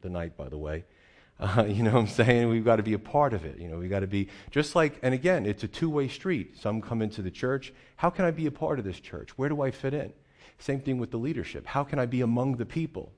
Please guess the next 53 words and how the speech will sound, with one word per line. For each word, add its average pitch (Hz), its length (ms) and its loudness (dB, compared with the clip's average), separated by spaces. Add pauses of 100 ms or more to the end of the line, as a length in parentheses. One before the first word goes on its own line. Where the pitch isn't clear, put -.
instead 113 240 -6
of 104 80 -6
being 110 180 -2
in 107 140 -2
my 101 180 0
ivory 101 280 -2
tower?" 120 440 -4 (580)
So - 120 -2
you 113 100 2
see 165 180 2
it 139 80 4
works 117 240 2
both 110 340 2
ways, 95 240 2
and 98 80 0
it's 95 200 -4
really 101 240 4
neat. 104 340 0 (320)
These 139 260 2
men 131 260 4
wanted 127 420 0
the 104 60 -2
prophet 131 500 2
Elisha 107 560 0
to 120 140 -4
be 147 200 -2
with 120 160 -4
them. 71 240 -10 (140)
"Hey, 160 120 -2
can 123 160 -2
you 120 80 0
help 143 220 -2
us 131 160 -6
out, 170 260 -4 (260)
Elisha? 87 480 -8 (100)
You 107 100 -12
know, 95 160 -6
stuff 113 320 -10
needs 117 220 -8
to 113 80 -8
get 104 200 -6
done. 127 280 -6 (500)
We 110 120 0
really 139 200 4
want 131 260 2
your 123 100 0
company. 120 440 -2
Talk 139 300 0
to 131 100 -4
us 104 160 -4
while 110 160 0
we're 110 140 0
working." 110 440 -4